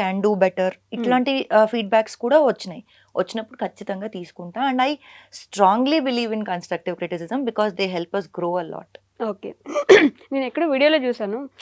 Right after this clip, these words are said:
Speaker 2: అంటే ఎవరో ఆవిడ వీడియోస్ మీరు కాపీ చేస్తున్నారు అన్నారని చెప్పేసి, there is this thing,
Speaker 1: <laughs>
Speaker 2: I, I saw it. అంటే అసలు కాపీ చేయడం ఏంటి? It's a native platform కదా, ఎందుకు కాపీ
Speaker 1: Exactly.
Speaker 2: చేయాలి అనేది?
Speaker 1: అంటే ఒకటండి, నా దృష్టిలో ఏంటంటే,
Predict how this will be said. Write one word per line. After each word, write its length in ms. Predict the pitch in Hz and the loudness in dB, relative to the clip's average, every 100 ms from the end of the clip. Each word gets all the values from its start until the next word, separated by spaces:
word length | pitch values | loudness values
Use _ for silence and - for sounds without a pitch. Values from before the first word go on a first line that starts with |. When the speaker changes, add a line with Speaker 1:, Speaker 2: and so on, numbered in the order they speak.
| - _ 254 | -20 _ -2
Speaker 2:
అంటే 220 | 262 254 | 0 2
ఎవరో 640 | 233 233 262 269 269 247 - _ 226 | 2 6 8 8 6 0 -10 _ 0
ఆవిడ 220 | 226 233 | 2 2
వీడియోస్ 420 | 226 226 233 233 | 0 2 0 2
మీరు 140 | 226 | -2
కాపీ 380 | 214 214 202 233 | 0 0 0 0
చేస్తున్నారు 500 | 214 214 208 208 190 | 0 0 0 -6 -4
అన్నారని 420 | 185 190 190 185 | -4 -4 -6 -6
చెప్పేసి, 600 | 175 - 185 285 294 202 175 _ _ _ - | -8 -8 -8 -4 -4 -4 -6 _ _ _ -12
there 220 | 214 220 220 | 2 2 2
is 40 | 214 | -2
this 260 | 226 - 208 | -4 0 0
thing, 240 | 202 269 - _ _ | 0 -6 -12 _ _
Speaker 1:
<laughs> 300 | - _ - | -20 _ -4
Speaker 2:
I, 220 | 226 208 202 - - _ _ - | 0 0 -2 -6 -10 _ _ 0
I 100 | 262 | 0
saw 360 | 254 233 247 190 | 0 -2 -2 -4
it. 160 | - | -6
అంటే 460 | - 226 254 220 190 _ _ _ _ _ _ - | -6 2 2 2 -4 _ _ _ _ _ _ -20
అసలు 180 | - 294 233 | -10 -8 -6
కాపీ 240 | 233 294 | -4 0
చేయడం 240 | 320 311 | 0 0
ఏంటి? 260 | 294 277 277 | -2 2 0
It's 160 | 262 339 | 4 4
a 80 | |
native 380 | 302 285 269 294 | 4 2 0 -2
platform 560 | - 262 240 - 254 220 | 6 6 8 4 4 6
కదా, 140 | 208 | 6
ఎందుకు 360 | 214 233 277 339 | 6 4 2 4
కాపీ 240 | 277 247 | 6 6
Speaker 1:
Exactly. 180 | 269 247 | 4 6
Speaker 2:
చేయాలి 300 | 240 226 220 | 6 6 4
అనేది? 180 | 202 185 | 0 -2
Speaker 1:
అంటే 360 | 202 220 269 - | -6 -6 -6 -4
ఒకటండి, 600 | 196 240 226 208 170 160 156 | -6 -6 -8 -10 -12 -14 -12
నా 340 | 175 175 208 | -10 -10 -12
దృష్టిలో 440 | 196 196 - 214 | -12 -14 -12 -12
ఏంటంటే, 500 | 202 175 165 165 226 | -12 -14 -18 -16 -16